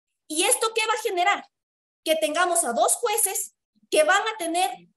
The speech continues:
un problema respecto a la forma que resuelvan con Petroecuador. ¿Y qué genera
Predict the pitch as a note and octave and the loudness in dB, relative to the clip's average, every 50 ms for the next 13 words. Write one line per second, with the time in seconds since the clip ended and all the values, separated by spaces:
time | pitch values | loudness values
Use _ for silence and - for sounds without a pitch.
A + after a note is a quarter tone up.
0 | _ _ - F#4 G#4 G#4+ G#4 A4 G4 F#4+ F#4 F4+ F#4 F#4 G4 G4 F#4 E4 D#4+ - | _ _ -4 -4 -2 -2 0 0 0 2 0 -2 -2 -2 -4 -6 -4 -2 -4 -2
1 | - - D#4 - - F4+ D#4+ C4 - - - F#4+ G4 F4 E4+ G4 G4 - F4+ C4+ | 0 -2 -4 -2 -2 -2 -2 -2 -4 -6 -2 0 0 0 0 -2 -6 -6 -6 -6
2 | C#4 C#4+ - E4 D#4+ E4 E4+ F4 E4+ E4+ - _ F4 F#4 G4 A4 A4 - - _ | -6 -6 -4 -4 -2 -2 -2 -4 -4 -6 -10 _ -2 -2 0 0 -2 -4 -10 _
3 | - D4 D4 - B3+ B3 A#3+ A#3+ A3+ G#3+ - - - - - _ _ _ _ _ | -8 -8 -4 -2 -2 -2 -2 -2 -4 -4 -6 -6 -10 -16 -20 _ _ _ _ _
4 | _ _ _ _ _ _ _ - E4+ E4 E4 G4 G#4 G4+ G#4+ G#4+ G4 F#4+ G4 G4 | _ _ _ _ _ _ _ -6 -6 -4 -2 -2 -2 -2 -2 -2 -2 0 2 2